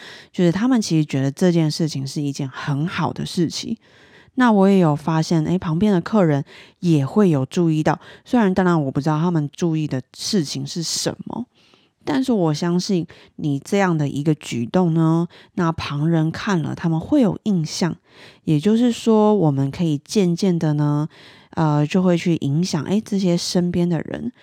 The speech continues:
那慢慢的，诶，或许哪一天他们也会一起开始自备便当盒，或者是环保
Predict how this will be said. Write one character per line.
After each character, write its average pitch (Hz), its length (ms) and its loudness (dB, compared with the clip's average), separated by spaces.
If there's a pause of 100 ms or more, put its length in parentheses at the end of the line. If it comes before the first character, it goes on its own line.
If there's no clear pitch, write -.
(240)
那 202 180 0
慢 226 200 0
慢 220 220 0
的， 165 140 0
诶， 220 180 -2
或 196 260 -2
许 151 200 -4
哪 135 240 -6
一 151 40 -2
天 190 380 2 (460)
他 294 160 0
们 277 100 2
也 185 160 4
会 196 240 2
一 202 100 2
起 156 220 -6
开 160 320 -2
始 135 240 -6
自 147 260 -8
备 143 220 -4
便 143 240 -4
当 135 180 -6
盒， - 360 -10 (320)
或 165 180 -2
者 139 140 -2
是 160 180 -2
环 139 260 -4
保 151 200 -6